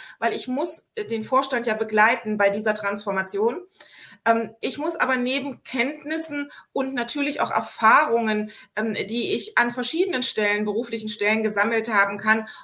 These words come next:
ob im Management, ähm, ob als Berater, ähm, ähm, äh, ähm, ob als, ähm, äh, in, in einer Expertenrolle, muss ich natürlich auch bestimmte,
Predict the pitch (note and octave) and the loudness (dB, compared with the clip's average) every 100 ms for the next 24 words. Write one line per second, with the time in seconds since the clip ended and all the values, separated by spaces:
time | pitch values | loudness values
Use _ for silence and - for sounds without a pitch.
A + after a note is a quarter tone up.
0 | - A#3 - A3+ G#3 A#3 B3+ - A3 A3 | -4 -2 0 2 4 2 0 -2 -2 -2
1 | A#3 - - _ - A3 G#3+ G#3+ - A3 | -4 -8 -20 _ -2 0 2 0 2 0
2 | - A3 E3+ G3 B3 C4 A3 A3+ - - | 0 0 4 6 4 4 4 4 0 -16
3 | - G3+ G#3 G#3 - A3 A3 A3 - G#3 | -6 0 0 0 4 4 4 2 0 0
4 | G#3 F#3+ - D#3 G#3 - - - - G#3 | 2 0 -2 -2 -2 -2 0 0 4 4
5 | G#3 - - G#3+ F#3+ - G3+ G3 - F#3+ | 2 -2 0 0 0 0 2 0 -2 -6
6 | - G#3 G#3+ A3 G3+ - - A3 A#3 C#4+ | -2 0 4 4 2 -2 2 2 2 -2
7 | A3+ A#3+ B3 - - - C4+ D#4+ C4 A#3+ | 0 0 0 -8 -14 -4 -2 -2 -4 -2
8 | C#4 A#3+ - G3 A3+ C#4+ - _ _ B3+ | -2 -4 0 4 4 4 -6 _ _ -4
9 | - C4+ C4 B3 A#3 | -2 -2 -2 0 0